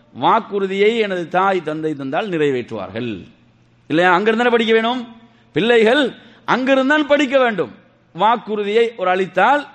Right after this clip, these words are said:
அதை எனது தாய் தந்தை நிறைவேற்றுவார்கள் என்ற அந்த பாடத்தை அங்கிருந்தான் கற்க வேண்டும். ஆனா அதுக்கு நேர்மாற்றமான ஒரு நிலை இருக்கும் என்று சொன்னா,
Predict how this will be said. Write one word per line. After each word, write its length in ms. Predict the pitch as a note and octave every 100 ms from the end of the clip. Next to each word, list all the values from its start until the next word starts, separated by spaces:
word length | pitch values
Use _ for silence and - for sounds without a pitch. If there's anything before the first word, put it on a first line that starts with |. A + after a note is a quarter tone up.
| - _
அதை 340 | D3 F#3+ A3+ B3
எனது 300 | G#3 F3+ D#3+
தாய் 320 | F#3 G#3 G#3+
தந்தை 320 | F3 E3+ F#3+
நிறைவேற்றுவார்கள் 1000 | F3+ D#3 D3 C#3 C3+ B2 B2 C3+ G#2+ -
என்ற 520 | G#3+ C4 B3+ F#3+ - - - -
அந்த 300 | A3 C4 G#3+
பாடத்தை 1000 | G3+ C4 D4+ C4+ F#3+ F3+ G#3+ B3 A3 - _ _ _ _
அங்கிருந்தான் 640 | - C4 C#4 C#4+ C#4+ D4+ C4+ - _ _ _ -
கற்க 340 | A3+ A3+ C#4+
வேண்டும். 380 | C#4 B3 G3+ -
ஆனா 160 | A3
அதுக்கு 260 | B3 B3 A#3
நேர்மாற்றமான 760 | A3+ D4+ D4+ C#4 B3 A#3+ A3+
ஒரு 80 | G#3+
நிலை 220 | G3+ A#3+
இருக்கும் 240 | A3 G3 G3
என்று 120 | F3+
சொன்னா, 640 | F3 D#3+ F3+ A3 A3 -